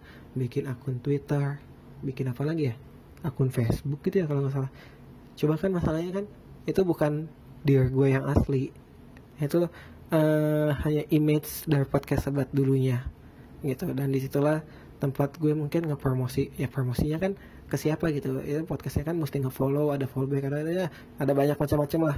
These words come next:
mesti banyak perjuangannya gitu. Dan mungkin yang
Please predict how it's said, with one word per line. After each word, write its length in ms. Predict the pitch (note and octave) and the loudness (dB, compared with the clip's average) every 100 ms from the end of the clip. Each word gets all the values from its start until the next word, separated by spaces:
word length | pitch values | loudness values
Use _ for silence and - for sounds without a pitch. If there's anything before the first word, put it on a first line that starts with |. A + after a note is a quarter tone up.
| - | -2
mesti 320 | E3 D#3+ E3 | -4 -2 -2
banyak 400 | D3 D3 C#3 D3 | -2 -2 -2 -2
perjuangannya 640 | C#3+ C3+ C3 B2+ B2 C3 A#2+ B2 | -2 0 0 -2 -4 -6 -6 -8
gitu. 240 | C#3 B2+ B2 - - - - - | -8 -8 -10 -14 -20 -20 -20 -12
Dan 400 | D3 C#3 C3+ C#3 - - - - - - - - - - | -4 -2 -2 -6 -14 -20 -20 -20 -20 -20 -20 -20 -18 -4
mungkin 280 | D#3 D#3 E3 | -2 0 2
yang 240 | D3+ C#3 | 2 2